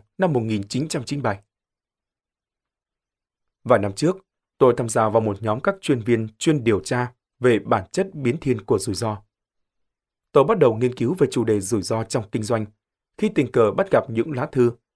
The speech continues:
mà Jeff Bezos, người sáng lập Amazon, gửi cho các cổ đông hàng năm. Trong hai mươi mốt năm qua, tôi đã là một nhà nghiên cứu doanh nghiệp, cả lớn và nhỏ.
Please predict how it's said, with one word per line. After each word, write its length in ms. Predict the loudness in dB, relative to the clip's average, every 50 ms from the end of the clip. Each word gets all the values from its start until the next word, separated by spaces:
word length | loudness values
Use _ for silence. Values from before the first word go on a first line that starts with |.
| _ _ 0
mà 140 | 0 0 0
Jeff 240 | 0 -2 -4 -4 -4 _ _ _ -2
Bezos, 460 | 0 0 0 2 0 0 0 -2 -10 _ _ _ _ _ _ _ _ _ _
người 160 | 4 6 6 6
sáng 280 | 4 2 -2 0 0
lập 140 | -2 -2 -2 -4
Amazon, 420 | -6 -6 -4 -2 2 2 2 2 0 -4 _ _ _ _ _ _ _ _ _ _ _ -2
gửi 200 | 4 4 4 4 4
cho 100 | 0 0
các 140 | 0 0 0 2
cổ 100 | 0 2
đông 200 | 0 -2 -4 -4
hàng 200 | -8 -10 -8 -8
năm. 160 | -8 -8 -8 -12 _ _ _ _ _ _ _ _ _ _ _ _ _ _ _ _ _ _ _ 0
Trong 220 | 2 2 2 2
hai 200 | -2 -4 -4 -4
mươi 200 | -2 0 -2 0
mốt 220 | 0 -2 -2 -2
năm 140 | -4 -8 -8 -4
qua, 260 | -2 -2 -2 -2 -6 _ _ _ _ _ _ _ _ _ _ 2
tôi 160 | 2 4 4
đã 100 | 4 2
là 140 | 0 0 0
một 160 | 0 0 -2
nhà 180 | -2 -2 -6 -6
nghiên 220 | -4 -6 -6 -4
cứu 160 | -4 -4 -4
doanh 260 | -2 -2 -4 -4 -2 -2
nghiệp, 140 | -4 -6 -6 _ _ _ _ _ _ _ _ _ _ _ 0
cả 120 | 0 0 2
lớn 300 | 2 0 0 0 -2 -4 _ _ -2
và 120 | 0 0 0
nhỏ. 300 | 0 -2 -6 -6 -8